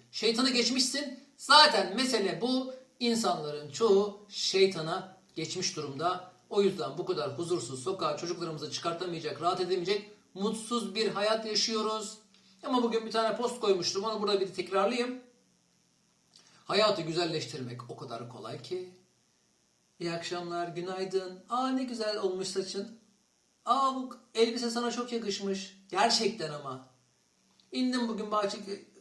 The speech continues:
bahçeye, çocuklarla yakar top oynadım. Bayıldılar. "Ay," dediler, "çok zevkli, çok eğlendik." Ne var yani? Küçücük çocuklar oynadım, oynarım. Ben de bayılıyorum.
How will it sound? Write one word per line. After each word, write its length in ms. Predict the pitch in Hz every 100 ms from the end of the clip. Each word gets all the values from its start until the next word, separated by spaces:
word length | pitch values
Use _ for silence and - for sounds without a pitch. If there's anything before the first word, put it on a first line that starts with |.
| -
bahçeye, 480 | 185 196 185 226 226
çocuklarla 500 | 226 214 240 233 220
yakar 340 | 226 226 240
top 160 | 226 180
oynadım. 380 | 170 135 127 - - _ _ _ _
Bayıldılar. 880 | 160 240 277 285 254 247 - - - _ _ _
"Ay," 240 | 247 302 294
dediler, 380 | 294 262 262
"çok 220 | - 294 226
zevkli, 300 | 240 233 -
çok 220 | 269 254
eğlendik." 600 | 196 170 147 131 - - _ _ _ _ _ _ _ _ _ _ _ _
Ne 120 | 233
var 180 | 285 277
yani? 400 | 190 160 139 117 113 - _ _ _ _ _ _ _ _ _ -
Küçücük 320 | 247 226 185 -
çocuklar 320 | 170 185 190
oynadım, 500 | 220 226 226 196 -
oynarım. 420 | 196 233 233 175 185
Ben 200 | 240 226
de 140 | 170
bayılıyorum. 640 | 180 196 196 165 143 -